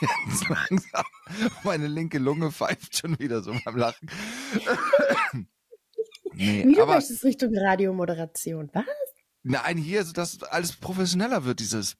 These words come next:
Speaker 2: Spielen wir jetzt gleich
Speaker 1: Podcast-Format.
Speaker 2: einen Song? Oh
Speaker 1: Ja,
Speaker 2: mein Gott.
Speaker 1: wahrscheinlich, darf man gar nicht.
Speaker 2: Hier,
Speaker 1: Dann muss
Speaker 2: ich
Speaker 1: man
Speaker 2: wünsch
Speaker 1: gema
Speaker 2: mir,
Speaker 1: zahlen.
Speaker 2: mir f-, weißt du was, mir würde
Speaker 1: Ja.
Speaker 2: jetzt kein Lied einfallen.
Speaker 1: Nein, Shakira.
Speaker 2: Nichts, gar nichts, natürlich.
Speaker 1: Was denn?
Speaker 2: Aber
Speaker 1: Aber ich kenn kein Lied von Shakira.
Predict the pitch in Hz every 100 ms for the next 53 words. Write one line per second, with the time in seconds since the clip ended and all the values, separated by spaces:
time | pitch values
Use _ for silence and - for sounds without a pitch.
0 | - - 254 269 240 214 180 208 180 202
1 | - 202 339 349 - 180 _ _ - 233
2 | 330 339 - 381 202 208 95 - 131 165
3 | 117 85 78 277 294 220 110 - 247 269
4 | 277 226 254 247 254 240 - 220 226 -
5 | - 202 - 214 277 - 233 269 285 220
6 | 202 240 240 208 - - 240 269 233 233
7 | - 175 165 - 143 156 165 135 175 151
8 | 160 233 - - 233 208 170 107 92 -
9 | 185 220 214 175 - - 208 202 320 180
10 | 185 - _ 143 - 143 185 - 214 214
11 | 214 - _ 107 107 - 147 143 127 113
12 | 107 113 101 98 - 104 85 73 143